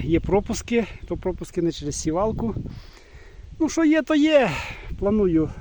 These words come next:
підживити на днях. Маю таку підживку водорозчинну оприскувачем. Ну і по плану вже тоді аж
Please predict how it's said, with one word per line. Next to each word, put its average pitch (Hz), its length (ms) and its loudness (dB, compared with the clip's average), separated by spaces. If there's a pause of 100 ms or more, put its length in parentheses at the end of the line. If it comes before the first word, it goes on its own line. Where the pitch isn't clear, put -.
(140)
підживити 240 640 0 (200)
на 202 160 0
днях. 220 360 -2 (920)
Маю 381 300 2
таку - 240 4
підживку 170 800 4
водорозчинну 170 880 4 (380)
оприскувачем. - 800 2 (1120)
Ну 285 180 4
і 311 100 6
по 247 140 0
плану 240 360 2
вже 202 200 -2
тоді 202 320 -4
аж - 260 0